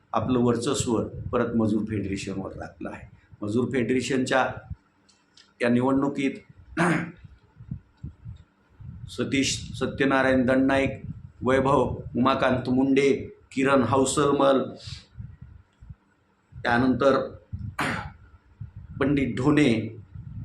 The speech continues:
सिद्धराम जाधव, किसन जाधव, लता जाधव, रोहिणी खडके आणि मनीषा स्वामी हे आज विजयी झाले, तर सिद्धेश्वर पाटील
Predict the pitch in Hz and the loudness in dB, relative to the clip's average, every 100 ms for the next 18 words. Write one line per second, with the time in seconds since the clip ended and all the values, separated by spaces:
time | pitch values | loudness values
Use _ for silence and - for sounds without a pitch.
0 | - - - _ - 131 135 139 139 131 | -14 -16 -20 _ -8 0 4 4 6 4
1 | 135 143 143 - 131 - 139 135 135 135 | 6 6 6 4 0 2 2 4 4 6
2 | 147 143 - - - - _ - _ - | 4 4 2 -4 -14 -20 _ -20 _ -16
3 | - 120 135 151 127 135 135 151 131 110 | -2 2 4 4 4 6 6 6 4 2
4 | - - - _ _ _ _ _ _ _ | -6 -16 -20 _ _ _ _ _ _ _
5 | - - - - - - - - _ - | -20 -20 -20 -20 -18 -18 -18 -20 _ -6
6 | 127 160 160 160 - - - 147 156 185 | 2 6 6 6 2 -4 -6 0 2 4
7 | 160 104 - - - - - - 120 127 | 4 4 0 -8 -12 -14 -14 -6 0 4
8 | 120 135 151 147 135 - 139 139 127 98 | 6 6 6 4 2 2 2 4 4 2
9 | - - - - - - - 139 127 - | -4 -12 -20 -20 -20 -18 -2 4 4 2
10 | - - 120 135 170 123 110 95 92 - | -4 -4 -2 4 4 4 2 -2 -4 0
11 | 135 113 - - - _ _ _ _ _ | 2 2 0 -10 -20 _ _ _ _ _
12 | _ _ _ - - - 120 117 131 135 | _ _ _ -20 -18 -8 -2 0 2 2
13 | 123 135 127 147 139 98 - | 2 2 2 2 0 -4 -14